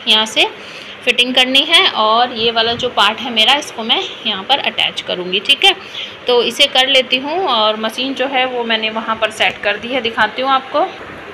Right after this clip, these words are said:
तो देखो मशीन जो है वो यहाँ set हो गई है। बस थोड़ा सा काम है, देखने में काम थोड़ा सा लगता है लेकिन hard होता है काफ़ी। अ, कितनी बार ऐसा होता है कि बहुत बहुत दिनों के बाद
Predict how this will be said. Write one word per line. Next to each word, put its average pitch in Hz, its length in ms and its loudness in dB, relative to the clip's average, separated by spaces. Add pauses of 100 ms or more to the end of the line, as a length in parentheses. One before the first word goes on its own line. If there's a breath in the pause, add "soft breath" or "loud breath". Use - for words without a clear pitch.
(140)
तो 247 80 4
देखो 254 280 6
मशीन 277 400 2
जो 277 100 2
है 269 220 6
वो 269 100 2
यहाँ 240 340 0
set 220 320 0
हो 226 80 0
गई 240 200 0
है। 294 120 2
बस 262 220 2
थोड़ा 269 180 8
सा 330 160 4
काम 254 300 2
है, 277 140 2
देखने 247 320 0
में 254 140 -2
काम 240 240 0
थोड़ा 214 180 4
सा 240 120 2
लगता 226 260 2
है 247 60 4
लेकिन 233 320 -2
hard 208 320 6
होता 214 220 0
है 214 120 2
काफ़ी। 214 360 -2
अ, - 60 -4 (920 loud breath)
कितनी 254 220 -4
बार 269 160 6
ऐसा 247 240 4
होता 240 240 4
है 262 80 0
कि 262 140 -8
बहुत 247 280 2
बहुत 254 220 2
दिनों 240 240 -2
के 247 120 -2
बाद 247 360 4